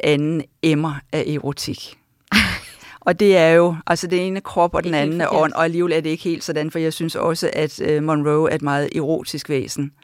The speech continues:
Speaker 1: Men de sagde jo i hvert fald om Blixen, at hun var meget lidt seksuel, men vanvittigt erotisk.
Speaker 2: Og det er noget andet, der er lidt pudsigt. De ender jo faktisk med at dø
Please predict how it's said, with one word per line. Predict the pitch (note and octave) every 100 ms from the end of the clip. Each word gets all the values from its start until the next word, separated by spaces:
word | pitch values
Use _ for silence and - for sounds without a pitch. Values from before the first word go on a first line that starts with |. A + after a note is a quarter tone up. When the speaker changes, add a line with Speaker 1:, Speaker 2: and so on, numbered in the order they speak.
| _ - - - -
Speaker 1:
Men | F3+ E3
de |
sagde | F3+ G3+ F#3+
jo | F#3
i |
hvert | D#3+ D#3
fald | F#3 D#3+
om | - D#3+
Blixen, | D#3+ E3+ - E3
at | -
hun | E3
var | E3
meget | D#3 D3 E3
lidt | A#3+
seksuel, | - F#3 - - - E3+ - - _
men | - D#3 C#3+
vanvittigt | D#3 D#3 C#3+ C#3+
erotisk. | C3+ C3 - - C3+ - - _ _ _ _ _
Speaker 2:
Og | G3 -
det | D3+ -
er | - D3+
noget | C#3+ C3+
andet, | D3+ F3+
der | D#3+
er | C#3
lidt | C#3+
pudsigt. | - F3 E3 -
De | -
ender | F3
jo | F#3
faktisk | D#3+ D3 D#3 D#3
med | C#3+
at | -
dø | -